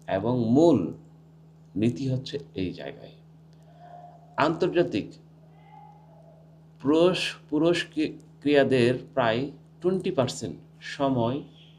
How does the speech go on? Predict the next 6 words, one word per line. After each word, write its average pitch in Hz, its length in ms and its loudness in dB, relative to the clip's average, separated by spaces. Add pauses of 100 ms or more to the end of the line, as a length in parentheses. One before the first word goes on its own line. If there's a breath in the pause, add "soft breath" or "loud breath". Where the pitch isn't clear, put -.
(200)
দখল 123 340 0
করে 147 380 -8
আইপিএল। 78 480 -8 (1700 soft breath)
এবং 127 400 2
যেসব 131 520 2
বোর্ড 110 320 4